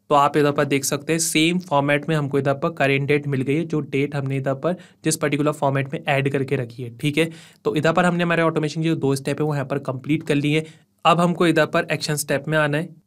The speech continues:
और चूज़ ऐप में आपको इधर पर चूज़ करना है Google शीट्स, ओके। तो इधर पर मैं सर्च कर लेता हूँ Google शीट्स और नीचे से आपको Google शीट्स चूज़ कर लेना है।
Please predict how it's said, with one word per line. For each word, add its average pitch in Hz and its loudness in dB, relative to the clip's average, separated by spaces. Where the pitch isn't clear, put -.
और 151 0
चूज़ 180 2
ऐप 170 4
में 165 0
आपको 147 2
इधर 151 2
पर 147 0
चूज़ 147 -6
करना 139 -2
है 160 -2
Google 151 0
शीट्स, - -4
ओके। 151 0
तो 147 2
इधर 139 4
पर 143 -2
मैं 143 0
सर्च 139 -4
कर 143 -6
लेता 139 -2
हूँ 139 -4
Google 135 -2
शीट्स 170 -2
और 143 0
नीचे 151 -2
से 160 -2
आपको 147 -2
Google 135 0
शीट्स 160 -6
चूज़ 139 -6
कर 139 -6
लेना 127 -8
है। - -20